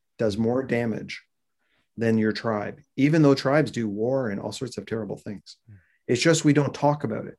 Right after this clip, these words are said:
Speaker 1: It's hidden.
Speaker 2: Mm.
Speaker 1: It's a hidden. Therapists don't go in very often and see people who are there to talk to them about strangers on the street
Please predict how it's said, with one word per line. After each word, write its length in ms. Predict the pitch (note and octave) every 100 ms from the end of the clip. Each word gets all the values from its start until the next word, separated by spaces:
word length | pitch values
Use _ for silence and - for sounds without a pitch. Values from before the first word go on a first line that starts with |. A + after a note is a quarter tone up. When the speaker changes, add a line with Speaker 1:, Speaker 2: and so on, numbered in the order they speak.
| _
Speaker 1:
It's 200 | B2+ A#2+
hidden. 480 | - D3 B2 G2+ G2 _ _ A2+
Speaker 2:
Mm. 220 | G#2 F2+ _ _ _ _ _ _ -
Speaker 1:
It's 180 | A#2 B2+
a 100 | A2
hidden. 540 | - D#3+ E3 A#2+ G2
Therapists 540 | - D3 F3+ G3+ D#3
don't 220 | D3 D3+ D3+
go 200 | C#3+ B2+
in 380 | C3 A2 - - _ _ _ _ _ _ _ _
very 240 | A2+ B2+ D#3
often 640 | C3+ C#3+ C#3 G#2+ G#2 F#2+ _
and 240 | - G#2 G2
see 220 | C#3 B2+
people 540 | D3 C#3 - - - _ _
who 120 | - A2+
are 60 |
there 200 | A2+ A#2+
to 100 | C3+
talk 360 | C3+ C3 C3 -
to 80 | G#2+
them 320 | - - - _ _ _ _ _ _
about 360 | - A2 A#2 G#2+ - _
strangers 520 | - - B2+ C#3+ D3+ C#3+
on 120 | C3+
the 60 | A#2+
street 480 | - A#2+ A#2 D#3